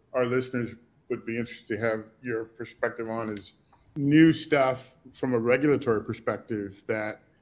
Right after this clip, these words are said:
either is coming or has come down the pike from a risk perspective. There's a, I think it was July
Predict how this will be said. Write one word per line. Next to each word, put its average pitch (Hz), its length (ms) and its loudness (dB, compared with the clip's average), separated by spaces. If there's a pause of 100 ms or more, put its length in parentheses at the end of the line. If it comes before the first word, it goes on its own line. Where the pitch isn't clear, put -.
(520)
either 131 280 2
is 110 400 -4
coming 156 400 2
or 120 120 2
has 110 120 -6
come 131 380 -4
down 113 580 -6 (220)
the 117 80 -2
pike 113 540 -4 (180)
from 120 280 -4
a 104 280 -4 (140)
risk 127 520 -2
perspective. 117 680 -4
There's 127 260 2
a, 101 320 -2 (720)
I 131 40 -8
think 180 100 4
it 175 40 6
was 117 160 0
July 117 920 0